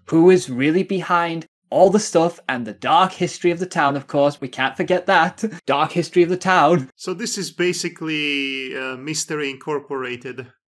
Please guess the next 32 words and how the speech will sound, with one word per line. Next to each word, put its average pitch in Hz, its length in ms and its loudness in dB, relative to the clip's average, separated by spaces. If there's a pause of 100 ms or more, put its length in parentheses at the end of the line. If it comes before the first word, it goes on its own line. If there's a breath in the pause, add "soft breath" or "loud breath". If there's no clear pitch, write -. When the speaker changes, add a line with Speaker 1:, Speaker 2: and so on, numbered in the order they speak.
(120)
Speaker 1:
Only 240 240 6
if 165 180 0
you 170 80 6
basically 180 500 2
consider 170 340 2
it 165 60 -4
Mystery 160 280 -6
Incorporated, 139 500 0
if 131 140 -8
the 147 340 0 (380 soft breath)
rest 185 260 2
of 170 40 -4
the 160 80 0
mystery 160 360 -2
is 143 100 -2
solved 156 360 2
by, 151 340 6
uh, 147 400 2 (220)
by 156 260 4
vague, 156 600 4
uh, 175 240 6
visions 143 640 2 (320)
that 147 260 2
Wednesday 151 600 0
Addams 170 300 2
suddenly 156 340 -2
has. 160 500 2 (560)
Speaker 2:
Oh, 170 340 -2
so 160 320 -2
it's 143 320 -4
iZombie 160 880 -2
then. 120 400 -12